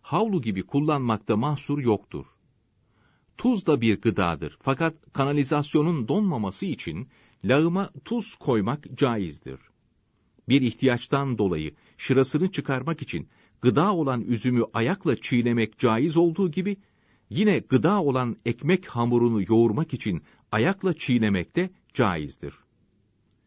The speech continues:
Şeker gıda ise de, kılları temizlemek için yapılan ağdayı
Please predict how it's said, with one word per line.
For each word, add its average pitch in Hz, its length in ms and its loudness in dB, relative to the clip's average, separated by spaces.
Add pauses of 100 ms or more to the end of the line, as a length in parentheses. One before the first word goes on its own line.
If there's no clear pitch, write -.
(360)
Şeker 226 460 4
gıda 165 460 0
ise 101 360 -4
de, 87 160 -8 (360)
kılları 175 440 4
temizlemek 143 560 0
için 123 260 -4
yapılan 113 420 0
ağdayı 98 540 -2